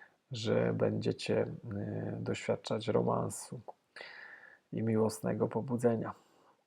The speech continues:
mm, bo taki też ten szczur i ten grudzień ma być. Słuchajcie, e, dużo zdrowia i trzymajcie się, nie dajcie się sytuacji yin, szukajcie sytuacji yang. E,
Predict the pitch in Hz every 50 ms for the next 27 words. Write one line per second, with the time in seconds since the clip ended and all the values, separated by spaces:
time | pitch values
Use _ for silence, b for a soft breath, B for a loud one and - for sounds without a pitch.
0 | - 127 - - 120 120 123 123 123 123 123 120 123 123 123 120 117 - 127 123
1 | - - - - 120 - - - 120 110 107 - - - - 120 120 113 - -
2 | 117 113 113 117 120 117 120 127 117 110 117 117 - - - - - - - _
3 | _ _ _ _ _ B B B B B B B B B B B B B B B
4 | B B B B B _ _ _ - - 165 160 156 156 - - 135 127 120 113
5 | 107 110 117 117 117 117 117 113 120 143 139 135 139 127 113 117 131 131 131 123
6 | 123 127 123 117 117 113 - - 127 120 117 113 - - 113 - - - 110 107
7 | 110 110 110 110 113 117 113 117 117 117 110 - - 104 - - 117 110 107 110
8 | 104 - - 113 - - 120 120 110 - - - 120 123 127 127 120 117 - 120
9 | - - 113 107 - 107 - - - - 131 117 113 - - - 123 120 127 123
10 | 123 120 117 113 - - 151 135